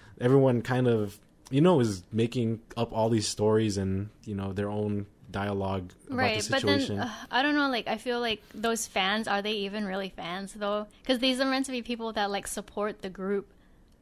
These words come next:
Speaker 2: or so they say, but then it's like they're bringing them down and making them angry. Like, why would you wanna make your idol angry?
Speaker 1: Right, and why do you wanna make him look bad and,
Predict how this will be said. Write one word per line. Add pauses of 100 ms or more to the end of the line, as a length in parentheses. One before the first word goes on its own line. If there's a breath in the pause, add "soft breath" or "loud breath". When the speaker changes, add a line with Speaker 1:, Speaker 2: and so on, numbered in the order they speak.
(120)
Speaker 2:
or
so
they
say,
but
then
it's
like
they're
bringing
them
down
and
making
them
angry.
Like,
why
would
you
wanna
make
your
idol
angry?
Speaker 1:
Right,
and
why
do
you
wanna
make
him
look
bad
and,